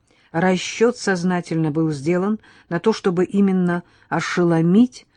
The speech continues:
роскошью и великолепием. Зеркальная галерея — это не просто зал, это огромный проспект, длина которого семьдесят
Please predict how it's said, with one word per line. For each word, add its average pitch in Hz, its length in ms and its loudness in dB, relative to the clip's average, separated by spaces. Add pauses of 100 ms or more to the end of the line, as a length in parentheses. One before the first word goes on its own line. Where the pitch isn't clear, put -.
(160)
роскошью 170 1000 -4 (200)
и 208 100 -2
великолепием. 123 840 -8 (500)
Зеркальная 247 640 4
галерея — 214 500 4
это 202 140 0
не 190 140 2
просто 185 600 -4
зал, 131 460 -10 (340)
это 139 200 -8
огромный 190 640 2
проспект, - 680 -8 (460)
длина 196 400 2
которого 185 480 -2
семьдесят 160 720 -2